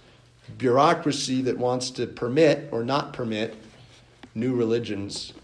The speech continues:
in Athens. Well, the occasion, Paul comes to Athens. They send him away from Berea, two hundred and fifty miles by road, further by sea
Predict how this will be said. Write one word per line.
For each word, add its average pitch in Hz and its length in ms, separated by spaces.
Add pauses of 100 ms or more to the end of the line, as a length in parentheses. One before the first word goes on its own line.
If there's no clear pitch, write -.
(100)
in 104 200
Athens. - 720 (1600)
Well, - 80
the 104 100
occasion, 202 720 (440)
Paul 151 200
comes 147 480
to - 180
Athens. 185 680 (300)
They - 100
send - 280
him 190 100
away 180 340
from 160 220
Berea, 175 520 (220)
two 196 140
hundred 165 240
and 151 80
fifty 175 240
miles 156 560 (440)
by 123 160
road, 185 560 (200)
further 147 340
by 117 240
sea 135 560